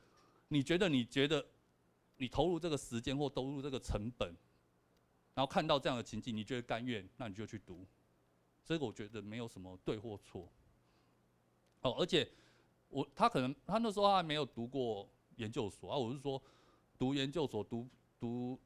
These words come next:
读博士最痛苦就是那写那个 paper 啊，吼，那个大概只有，只有比当兵来，来得轻松一点而已，<laughs> 对不对？如果有，你有读过，我觉得真的是写那个 paper 真的是，哦，要人命。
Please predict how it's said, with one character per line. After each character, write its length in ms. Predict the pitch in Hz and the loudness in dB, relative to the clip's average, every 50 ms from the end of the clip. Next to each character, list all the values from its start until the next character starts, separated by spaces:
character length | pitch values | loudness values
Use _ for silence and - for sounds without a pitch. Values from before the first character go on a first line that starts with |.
| _ _ _ _ _ | _ _ _ _ _
读 140 | - 120 | -4 -4
博 240 | 120 127 123 120 123 | -2 -2 -2 -2 -2
士 100 | 127 - | -2 -6
最 220 | 131 - - 147 123 | -6 -2 0 0 0
痛 180 | - 165 127 | 0 -2 -2
苦 140 | 113 107 98 | -2 -4 -6
就 100 | - 143 | -6 -8
是 140 | 117 - 131 | -6 -4 -4
那 100 | 123 123 | -4 -4
写 180 | 113 - - 92 | -6 -6 -10 -10
那 80 | 90 113 | -10 -8
个 80 | 110 | -10
paper 500 | 107 - - 110 101 98 - - 92 85 82 | -10 -8 -6 -6 -6 -8 -8 -12 -14 -12 -12
啊， 100 | 80 82 | -14 -16
吼， 240 | 85 - 113 - - - - | -14 -14 -14 -14 -14 -14 -10
那 100 | 143 139 | -8 -6
个 120 | 135 127 | -4 0
大 120 | - 127 | 2 2
概 140 | 131 139 131 | 4 4 2
只 180 | 120 - 104 101 | 0 -2 -4 -6
有， 120 | 117 127 120 - - | -4 -4 -6 -4 -4
只 80 | - | -2
有 80 | 127 123 | -2 -2
比 160 | 123 - 104 | -2 -4 -4
当 200 | 92 - 113 113 | -2 -2 -2 -2
兵 260 | 113 120 110 113 107 98 - _ _ _ _ _ _ _ _ _ _ - | -4 -6 -6 -6 -8 -10 -12 _ _ _ _ _ _ _ _ _ _ -2
来， 180 | 107 104 104 117 - - | -2 -2 -2 -2 -6 -6
来 140 | - 113 107 | -2 -2 -2
得 120 | 113 113 110 | 0 -2 -4
轻 220 | - - 117 117 | -2 -2 -4 -2
松 180 | - 120 110 120 | 0 -2 -2 -2
一 80 | 120 | -2
点 200 | 110 - 98 92 - | -6 -6 -10 -10 -4
而 200 | - - 135 104 | 0 2 4 4
已， 140 | - 117 120 117 131 277 - 180 170 147 - - 277 | 4 2 0 2 2 4 4 4 2 0 -2 -4 -2
<laughs> 480 | 269 - - - - - 285 277 190 - | 0 0 0 2 0 -2 -2 -2 -2 2
对 100 | - 127 | 2 4
不 60 | 120 - | 4 6
对？ 160 | - 135 104 | 4 4 4
如 120 | 123 135 180 | 4 2 4
果 140 | 156 135 120 | 4 4 2
有， 160 | 117 110 110 | 2 0 -2
你 140 | 110 110 123 | -2 2 4
有 220 | 139 127 123 117 | 4 6 6 4
读 180 | 110 - 113 117 | 2 0 -2 -2
过， 100 | 123 139 117 | 0 0 0
我 120 | 110 107 | 0 0
觉 160 | 98 - 113 | 0 -2 -2
得 160 | 110 120 110 - - - - - _ - | -2 -2 -2 -4 -6 -16 -20 -12 _ 0
真 100 | 143 139 | 2 2
的 40 | 123 | 2
是 220 | 117 - 151 127 113 - - | 2 0 0 -2 -2 -4 -8
写 160 | - - 127 120 | -4 0 0 2
那 160 | 165 180 156 | 4 4 6
个 0 | |
paper 340 | 135 165 170 160 151 131 123 | 6 6 6 8 6 4 4
真 140 | 147 151 | 4 2
的 100 | 139 131 | 2 0
是， 320 | 123 - 160 135 123 117 113 120 123 - | 0 0 0 0 0 0 -2 -4 -4 -4
哦， 200 | 120 107 - - - - - _ - | -4 -4 -4 -6 -14 -20 -20 _ -12
要 200 | - - 135 123 | -4 0 2 2
人 140 | 110 101 104 | 2 2 -2
命。 320 | 113 120 117 104 101 95 | -2 -2 -2 -2 -4 -6